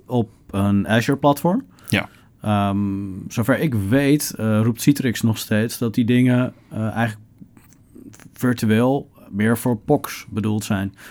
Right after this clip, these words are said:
Speaker 1: Ook al zien we dat in de praktijk nergens meer. Overal zie je ze virtueel uitgerold zijn. En zeggen ze eigenlijk van, "Joh, je moet de fysieke machine, die moet je eigenlijk gewoon afnemen."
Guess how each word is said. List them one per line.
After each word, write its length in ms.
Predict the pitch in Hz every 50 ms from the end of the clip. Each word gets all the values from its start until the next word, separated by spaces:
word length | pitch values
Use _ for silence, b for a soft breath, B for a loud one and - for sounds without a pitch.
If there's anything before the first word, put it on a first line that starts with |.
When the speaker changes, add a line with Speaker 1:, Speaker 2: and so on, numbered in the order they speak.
| B -
Speaker 1:
Ook 180 | 107 110 107
al 100 | 117 113
zien 220 | 107 - 120 113 110
we 80 | 110
dat 300 | 107 104 104 107 - - -
in 200 | - 98 101 104
de 80 | 101 98
praktijk 540 | - 104 107 - - 110 104 107 110 107 - -
nergens 460 | 101 107 113 110 113 113 - 107 95
meer. 260 | 104 98 92 98 - -
Overal 320 | 98 101 101 - - 104
zie 140 | 101 - 107
je 60 | 98
ze 80 | 95 98
virtueel 480 | - - 104 104 - 107 104 98 92 95
uitgerold 460 | 101 107 107 - - 107 101 95 -
zijn. 260 | - 101 101 107 B B B B B B B
En 100 | - 101
zeggen 200 | 98 101 104 101
ze 80 | 101 113
eigenlijk 180 | 95 101 101 -
van, 100 | - 107
"Joh, 100 | 107 107
je 80 | 110 113
moet 200 | 117 117 110 -
de 180 | 113 110 98 98
fysieke 360 | 107 104 101 127 120 - 131
machine, 340 | 127 123 117 - - 120 120
die 100 | 123 127
moet 80 | 127 123
je 60 | 123
eigenlijk 300 | 123 123 - - 123 113
gewoon 120 | - 131 -
afnemen." 380 | - 113 98 92 92 98 101